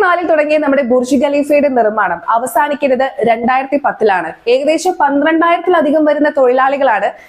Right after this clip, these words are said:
ബുർജ് ഖലീഫയുടെ നിർമ്മാണ പ്രവർത്തനങ്ങളിൽ പങ്കാളികളായിരിക്കുന്നത്. സെപ്റ്റിക് ടാങ്ക് ഇല്ലാത്ത ചുരുക്കം ചില കെട്ടിടങ്ങളിൽ ഒന്നാണ് നമ്മുടെ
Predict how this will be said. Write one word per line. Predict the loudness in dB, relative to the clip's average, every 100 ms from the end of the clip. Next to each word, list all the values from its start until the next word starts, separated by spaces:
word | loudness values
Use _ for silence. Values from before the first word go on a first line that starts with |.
| -2 2
ബുർജ് | 2 2 2
ഖലീഫയുടെ | 2 0 0 0 0 0
നിർമ്മാണ | 0 0 2 0 0 0
പ്രവർത്തനങ്ങളിൽ | 0 0 -2 0 -2 -2
പങ്കാളികളായിരിക്കുന്നത്. | -2 0 0 0 0 -2 -2 -4 -2 -2 -6 _ _ _ _ _ _ _ _ -10
സെപ്റ്റിക് | -4 -2 -2 -2
ടാങ്ക് | 0 2
ഇല്ലാത്ത | 0 0 -2 -4 -2
ചുരുക്കം | 0 0 0 0
ചില | 2 0
കെട്ടിടങ്ങളിൽ | 0 0 0 0
ഒന്നാണ് | 0 0 0 0 0
നമ്മുടെ | 2